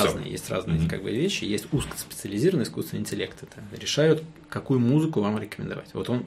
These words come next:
Speaker 1: одну задачу решает, как бы всё. Он вас вряд ли поработит. Только
Speaker 2: Привет Гуглу.
Speaker 1: Да, если, <laughs> да. Вот. А, э, то, что пытается построить индустрия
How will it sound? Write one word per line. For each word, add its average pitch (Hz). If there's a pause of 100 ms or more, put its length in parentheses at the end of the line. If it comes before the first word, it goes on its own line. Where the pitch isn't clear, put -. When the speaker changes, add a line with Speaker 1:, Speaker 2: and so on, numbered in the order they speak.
Speaker 1:
одну 120
задачу 98
решает, 202
как -
бы -
всё. -
Он 147
вас 123
вряд 120
ли 107
поработит. 107 (240)
Только -
Speaker 2:
Привет 90
Гуглу. 80
Speaker 1:
Да, 101
если, 113
<laughs> 131
да. 117 (800)
Вот. 110 (100)
А, 101 (340)
э, 104
то, 160
что 160
пытается 131
построить 123
индустрия 165